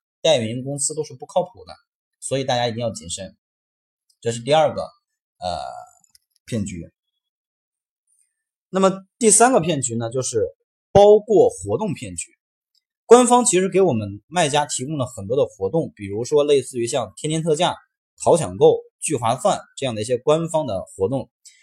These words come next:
这些活动呢，有的卖家发现自己再去报名的时候很难通过，通过率特别低，所以这个时候会有一些公司提供这种所谓的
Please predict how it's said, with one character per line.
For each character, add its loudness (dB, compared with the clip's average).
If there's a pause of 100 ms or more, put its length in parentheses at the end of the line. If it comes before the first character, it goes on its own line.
(160)
这 -2
些 6
活 2
动 -2
呢， 0 (280)
有 4
的 4
卖 4
家 -2
发 -2
现 -6 (100)
自 -8
己 -6
再 0
去 -4
报 6
名 -4
的 -6
时 -12
候 -2 (340)
很 -2
难 0
通 -2
过， -4 (420)
通 0
过 6
率 2
特 -6
别 -2
低， -6 (480)
所 4
以 2 (640)
这 0
个 4
时 0
候 0 (180)
会 -4
有 4
一 4
些 0
公 -2
司 -2 (120)
提 -6
供 -2
这 -2
种 -4
所 -2
谓 -2
的 -6